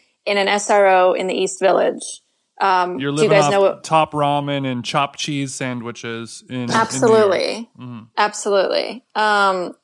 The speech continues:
Speaker 1: and we go to Mister Chow's and they order, like, lobster taco, not lobster. It was, like, s-,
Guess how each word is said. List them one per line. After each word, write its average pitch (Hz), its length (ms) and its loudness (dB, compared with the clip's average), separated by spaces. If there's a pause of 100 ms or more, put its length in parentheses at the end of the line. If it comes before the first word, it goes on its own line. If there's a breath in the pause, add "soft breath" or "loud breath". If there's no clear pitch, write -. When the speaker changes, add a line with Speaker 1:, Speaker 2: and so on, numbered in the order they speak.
Speaker 1:
and 208 560 0 (200)
we 214 160 -2
go 220 180 2
to 262 80 4
Mister 294 300 0
Chow's 196 480 0
and 190 120 -6
they 196 140 -2
order, 208 420 0
like, - 360 -2 (320)
lobster 233 580 0
taco, 190 480 -4
not 220 220 0
lobster. 202 240 0
It 240 80 4
was, 226 80 4
like, 240 100 2
s-, - 140 -12